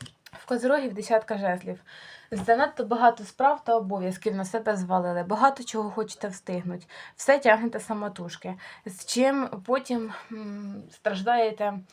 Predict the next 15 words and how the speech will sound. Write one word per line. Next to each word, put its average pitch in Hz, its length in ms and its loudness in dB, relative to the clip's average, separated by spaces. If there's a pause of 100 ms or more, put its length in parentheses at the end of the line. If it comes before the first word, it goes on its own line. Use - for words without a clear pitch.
(340)
як 247 220 2
емоційно, 254 560 -2
так 208 160 0
і - 40 -18
фізично. 190 600 -6
Вам 233 140 2
потрібна 226 460 -4
розгрузка, 196 560 -6
вам 190 180 -6
потрібно 226 380 -4
розвантажитись 202 920 -2
як 214 160 0
і 254 60 -2
фізично, 247 540 -6
так 190 260 -2